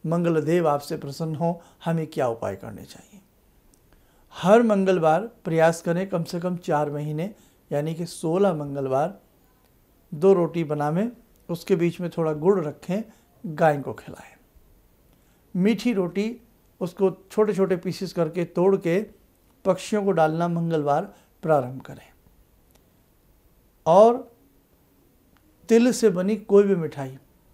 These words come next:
लाइक रेवड़ी, गजक, तिलबुग्गा, जब भी आपका मन करे तो मंगलवार के दिन बेगर्स में या कहीं भी मंदिर के बाहर मंगल का ध्यान करते हुए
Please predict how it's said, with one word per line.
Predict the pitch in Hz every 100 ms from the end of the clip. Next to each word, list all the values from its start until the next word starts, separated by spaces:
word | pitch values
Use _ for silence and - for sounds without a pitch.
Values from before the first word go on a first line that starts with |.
| - -
लाइक | 156 160 180 - - _ _ _ _
रेवड़ी, | 170 156 175 156 143 180 226 _ _ -
गजक, | 175 151 165 147 156 - - _ _ _ -
तिलबुग्गा, | 208 165 143 139 113 - _ _ _ _ _ _ _ _ _ - -
जब | 220 226
भी | 226
आपका | 240 190 -
मन | 175 170 190
करे | 170 165 196
तो | 196
मंगलवार | 175 165 170 190 185 147 143
के | 147
दिन | 143 190 220 - _ -
बेगर्स | 151 160 160 170 165 -
में | 156 156 156 156 _ _ _ _
या | 170 165
कहीं | - 170 175
भी | 175 175
मंदिर | 160 160 160
के | 160
बाहर | 143 143 160 165 160 160 _ _ _ _ 165
मंगल | 165 190 202 185 160 - _
का | 180 160
ध्यान | 135 156 151
करते | 139 139 160
हुए | 165 175